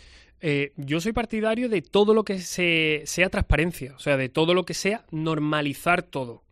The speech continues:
No solamente en el arbitraje, sino en la vida en general. El problema de esto es que, em,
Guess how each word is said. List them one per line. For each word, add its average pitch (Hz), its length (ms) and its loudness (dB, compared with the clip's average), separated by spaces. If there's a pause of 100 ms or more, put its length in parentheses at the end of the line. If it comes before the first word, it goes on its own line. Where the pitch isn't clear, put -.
(100)
No 139 140 -4
solamente 156 460 -2
en 156 80 -2
el 151 80 -2
arbitraje, 151 460 -4
sino 151 180 -4
en 131 60 -2
la 127 60 -4
vida 131 180 -4
en 143 60 -6
general. 139 320 -2 (360)
El 139 140 -2
problema 143 440 -2
de 196 100 -6
esto 185 260 -8
es 175 100 -8
que, 170 380 -4
em, 139 760 -8